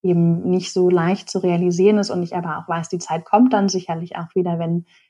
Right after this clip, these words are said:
er älter wird, ähm, wenn, wenn's bei Jyoti vielleicht von den Strukturen noch so ist, dass ich da auch, ähm, weniger Verantwortung nur selber trage. Also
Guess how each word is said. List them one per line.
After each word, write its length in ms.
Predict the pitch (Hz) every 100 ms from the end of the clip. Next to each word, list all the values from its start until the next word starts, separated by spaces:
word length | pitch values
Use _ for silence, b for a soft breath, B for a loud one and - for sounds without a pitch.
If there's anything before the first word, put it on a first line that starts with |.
| b -
er 120 | 190
älter 360 | 202 202 175 175
wird, 320 | 180 180 - 202
ähm, 320 | 190 180 175
wenn, 560 | 170 170 170 170 -
wenn's 240 | 175 170 -
bei 100 | 180
Jyoti 320 | 196 196 190
vielleicht 280 | - 175 165
von 120 | 190
den 80 | 180
Strukturen 480 | - 196 - 202 185
noch 160 | 180
so 100 | 180
ist, 140 | 180 175
dass 120 | 175
ich 160 | 175 -
da 380 | 170 175 175 180
auch, 160 | - _ _ _ _ _ -
ähm, 560 | 180 175 175 175 180 180
weniger 360 | 196 185 180
Verantwortung 840 | 165 185 180 180 180 185 185 185 185
nur 180 | 190 180
selber 380 | 185 208 196
trage. 480 | 190 180 170 180 180
Also 300 | 156 160 165